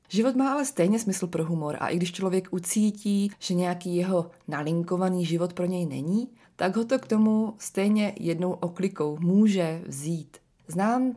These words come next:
příběhy, kdy muž nebo žena odešli z tohoto konceptu, tedy konceptu vystudovat, mít práci, zadlužit se pro dům a založit rodinu, no a místo toho vypadli do světa. Nicméně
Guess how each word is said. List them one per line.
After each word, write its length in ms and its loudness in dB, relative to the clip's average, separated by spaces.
příběhy, 600 0
kdy 140 2
muž 600 2
nebo 220 -12
žena 500 0
odešli 480 0
z 80 -6
tohoto 300 -4
konceptu, 640 -6
tedy 280 -6
konceptu 580 -6
vystudovat, 600 0
mít 200 -10
práci, 560 0
zadlužit 460 0
se 120 -6
pro 200 -2
dům 420 0
a 220 -2
založit 340 -6
rodinu, 460 -2
no 60 2
a 80 4
místo 240 0
toho 200 0
vypadli 340 0
do 100 -6
světa. 440 -6
Nicméně 760 -2